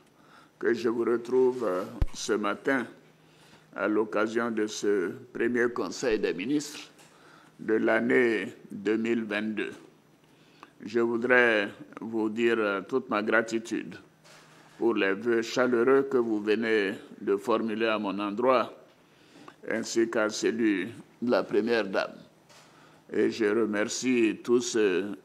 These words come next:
qui ont bien voulu nous téléphoner ces derniers temps pour les exprimer de, de vive voix. En retour, Monsieur le Premier ministre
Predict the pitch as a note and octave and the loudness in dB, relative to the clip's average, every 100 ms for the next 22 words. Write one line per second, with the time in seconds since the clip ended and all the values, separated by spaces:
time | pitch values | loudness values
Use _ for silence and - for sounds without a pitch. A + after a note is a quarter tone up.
0 | F#2+ - G#2 G2+ G#2+ A2+ A2 G#2 G#2+ G#2+ | -12 -6 -4 -2 -2 -2 -2 -2 0 0
1 | G2 F2 A2+ F2 G2+ G#2+ A#2 G2 G2+ - | -2 -4 -8 -10 -10 -4 -4 -4 -4 -2
2 | G#2 C3+ A#2 - - - - - _ _ | 0 2 0 -6 -20 -20 -20 -20 _ _
3 | - - G#2 G#2 G2+ G#2 G#2+ G2+ B2 A#2 | -10 -4 -2 0 -2 -2 -2 0 -2 0
4 | A#2+ A#2 G2+ F#2 A#2 F#2 G#2+ F#2+ - G2+ | 0 0 0 -2 -4 -8 -6 -6 -4 -4
5 | G2+ A#2 A2 G#2 F#2 G2 - - G#2+ G#2 | -2 0 2 2 2 0 -8 -6 -4 0
6 | G#2+ G2 F2 D#2+ - - _ _ _ - | 0 -2 -6 -8 -8 -14 _ _ _ -20
7 | - - - - _ - G#2 A#2+ B2 B2 | -20 -20 -20 -20 _ -4 2 6 4 4
8 | D#3 D#3+ B2+ - C#3+ C3 B2 A#2+ A#2 A2+ | 4 4 4 4 6 6 4 4 4 2
9 | A#2+ E3 - - - | 0 0 -4 -12 -16